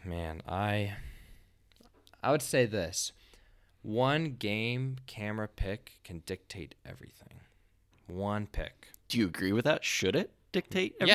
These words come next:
Speaker 2: everything?
Speaker 1: it should, 'cause I kill deer. <laughs> So, what I was getting at is, this is high pressured land. I'm not gonna get three hundred photos in a pole,
Speaker 2: Mm-hmm.
Speaker 1: you know? I get anywheres between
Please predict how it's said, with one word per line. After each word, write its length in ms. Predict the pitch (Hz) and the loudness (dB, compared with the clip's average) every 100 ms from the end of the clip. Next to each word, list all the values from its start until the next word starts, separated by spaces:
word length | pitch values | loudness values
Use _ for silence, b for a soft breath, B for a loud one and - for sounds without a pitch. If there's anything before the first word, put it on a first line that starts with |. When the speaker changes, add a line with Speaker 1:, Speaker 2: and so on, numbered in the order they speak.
| 220 | 6
Speaker 2:
everything? 40 | - | 2
Speaker 1:
it 40 | |
should, 300 | - 180 123 | 2 2 2
'cause 140 | - 98 | -2 -4
I 80 | |
kill 220 | 95 110 110 | -4 -4 -4
deer. 340 | 113 85 92 - | -4 -6 -8 -12
<laughs> 60 | - - - - - - - - - 302 - - 294 - - 117 113 B B | -8 -6 -6 -6 -6 -8 -8 -14 -4 -2 -2 -4 -6 -6 -10 -12 -12 B B
So, 560 | - - 143 104 82 101 - B B B B B | -8 -2 2 2 0 -8 -12 B B B B B
what 120 | - | 2
I 160 | 117 113 | 4 4
was 120 | 101 | 4
getting 320 | 113 135 127 | 4 4 4
at 160 | 107 104 | 2 2
is, 160 | 104 - | 0 -2
this 160 | 170 170 | -2 0
is 100 | 139 | 2
high 240 | 131 135 | 4 4
pressured 460 | 127 135 131 110 92 | 4 0 -2 -2 -2
land. 200 | 98 101 | 0 0
I'm 80 | 92 | 0
not 160 | 104 | -2
gonna 140 | 107 104 | -2 -4
get 320 | 90 95 - _ b b b _ | -2 -2 -4 _ b b b _
three 160 | - 101 | -6 -4
hundred 260 | 104 95 85 | -4 -4 -6
photos 600 | - 90 80 80 78 - - | -6 -4 -4 -6 -6 -8 -10
in 100 | 82 | -14
a 60 | 82 | -14
pole, 480 | - - 76 76 80 _ _ _ - | -10 -8 -8 -10 -14 _ _ _ -12
Speaker 2:
Mm-hmm. 160 | - 104 | -8 -6
Speaker 1:
you 60 | |
know? 180 | 80 80 - b b b b b b b b b b b | -6 -10 -16 b b b b b b b b b b b
I 200 | - 104 | -6 -4
get 560 | 110 113 110 110 104 - _ _ _ _ _ _ _ _ - | 0 2 4 4 0 -4 _ _ _ _ _ _ _ _ -10
anywheres 760 | - 123 123 117 117 117 117 - | 0 2 4 4 4 4 2 -2
between 920 | 110 - - 117 113 110 110 107 104 | -8 -10 -8 -6 -4 -4 -4 -4 -8